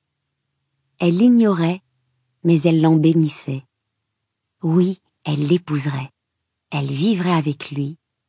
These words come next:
Elle habiterait la ville de ce parfum.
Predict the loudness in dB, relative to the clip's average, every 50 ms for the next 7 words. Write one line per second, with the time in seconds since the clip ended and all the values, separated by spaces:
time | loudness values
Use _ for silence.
0 | _ _ _ _ _ _ _ _ _ _ _ _ _ _ -6 -6 -4 -2 -2 -2
1 | -2 -2 -4 -8 -8 -6 -4 -4 -4 -4 -4 -4 -4 -4 -4 -2 -4 -4 -2 -4
2 | -4 -6 -8 -8 -8 -12 -10 -8 -8 -8 -8 -10 -14 -12 -12 -10 -10 -12